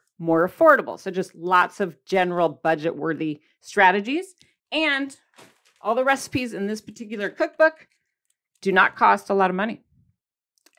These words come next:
Um, I was challenged with this cookbook to put together recipes that cost no more than ten dollars or less for the whole recipe. And that means it serves everybody for that price. So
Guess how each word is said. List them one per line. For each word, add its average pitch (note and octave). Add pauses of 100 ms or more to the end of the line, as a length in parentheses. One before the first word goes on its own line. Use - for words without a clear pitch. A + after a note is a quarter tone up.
(140)
Um, D#3
I F3
was F3+
challenged A3
with F#3
this E3+
cookbook C#4 (300)
to F#3+
put G#3
together F#3+
recipes F#3
that F#3
cost -
no G#3+
more A3
than F3 (300)
ten C4+
dollars C#4+
or C#4+
less A#3+ (280)
for A#3
the A3+
whole A3
recipe. - (600)
And F#3+
that G3+
means C4
it B3
serves B3+
everybody B3
for -
that -
price. - (280)
So G3